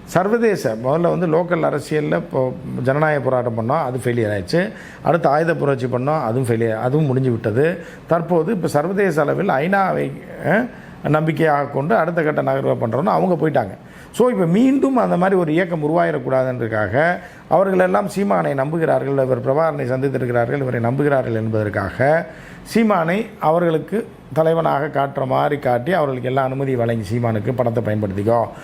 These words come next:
அஹ், பிரபாகரன் படத்தை பயன்படுத்திக்கோ," வீரமா பேசு, அதுக்கு சாதகமா பேசின போது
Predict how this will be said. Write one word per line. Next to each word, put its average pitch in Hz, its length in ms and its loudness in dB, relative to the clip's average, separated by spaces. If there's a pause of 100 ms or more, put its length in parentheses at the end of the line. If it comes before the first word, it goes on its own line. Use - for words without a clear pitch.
(260)
அஹ், 123 240 2
பிரபாகரன் 127 360 2
படத்தை 117 300 0
பயன்படுத்திக்கோ," 110 320 0
வீரமா 123 380 0
பேசு, 117 260 0
அதுக்கு 113 260 0
சாதகமா 127 300 2
பேசின 107 400 -2
போது 113 420 2